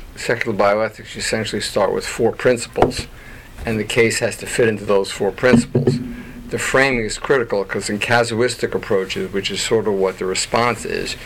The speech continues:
you talk with the case, you nail down the facts, and then you frame it in terms of what is the dominated prin-, dominant principle, unlike secular ethics, where it's always autonomy. So I think that's a,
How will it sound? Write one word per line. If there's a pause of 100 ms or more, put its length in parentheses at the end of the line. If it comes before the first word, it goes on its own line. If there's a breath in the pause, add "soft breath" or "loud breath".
(260 loud breath)
you
talk
with
the
case, (460 loud breath)
you
nail
down
the
facts,
and
then
you
frame
it
in
terms
of
what
is
the
dominated
prin-,
dominant
principle, (680 loud breath)
unlike
secular
ethics,
where
it's
always
autonomy. (920 loud breath)
So
I
think
that's
a,